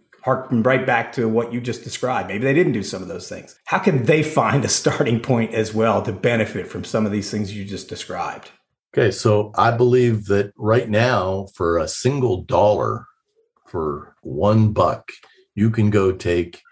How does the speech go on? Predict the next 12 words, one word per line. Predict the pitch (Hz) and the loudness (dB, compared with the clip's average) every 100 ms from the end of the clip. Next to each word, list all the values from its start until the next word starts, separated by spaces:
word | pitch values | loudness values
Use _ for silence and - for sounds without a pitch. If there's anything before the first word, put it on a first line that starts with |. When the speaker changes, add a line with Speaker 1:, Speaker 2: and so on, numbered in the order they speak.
| _ - | _ -8
Speaker 2:
an | 78 76 69 - | -4 -2 -4 -2
A | 98 113 | 2 4
I | 90 87 90 | 4 4 2
readiness | 82 80 90 90 90 85 - - - _ _ - | 2 0 0 -2 -4 -4 -6 -8 -12 _ _ -14
roadmap | 82 90 95 87 90 85 - | 0 2 2 2 0 0 -4
assessment, | - - - - 123 110 110 - _ - _ _ _ - | -4 0 0 0 -4 -4 -6 -10 _ -20 _ _ _ 0
and | 82 73 71 67 - _ _ | 2 2 0 -4 -10 _ _
you | 92 80 | -4 -4
simply | 71 - 87 - 87 | -2 -2 0 0 2
go | 85 80 | 2 2
to | 82 90 85 82 85 | 2 2 2 2 0
the | 80 78 76 73 | 0 0 0 -2